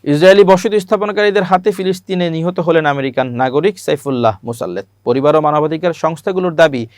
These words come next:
এটি ছিল ঠান্ডা মাথায় পরিকল্পিত হামলা। ফিলিস্তিনি স্বাস্থ্য মন্ত্রণালয় জানিয়েছে, রামাল্লার উত্তরে সিনজিল শহরে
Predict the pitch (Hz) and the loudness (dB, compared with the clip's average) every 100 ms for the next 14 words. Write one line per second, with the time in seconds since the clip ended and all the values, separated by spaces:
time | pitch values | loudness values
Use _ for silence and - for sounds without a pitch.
0 | _ - 156 202 165 - 151 175 185 156 | _ -4 -4 0 0 0 -2 2 2 2
1 | 143 135 147 170 147 123 - 113 98 98 | 0 -2 -2 -4 -4 -8 -12 -6 -4 -4
2 | - _ - 120 - 160 170 180 - _ | -10 _ -8 -8 -6 -4 -4 -4 -10 _
3 | - 147 202 190 190 190 190 170 165 180 | -4 -4 -4 -4 -4 -2 0 0 0 -2
4 | 185 226 - 143 147 165 190 208 185 185 | -2 -2 -2 0 2 2 0 -2 -4 -6
5 | 151 123 117 - 175 175 196 180 151 165 | -4 -4 -4 -4 -4 -4 -6 -4 -2 -2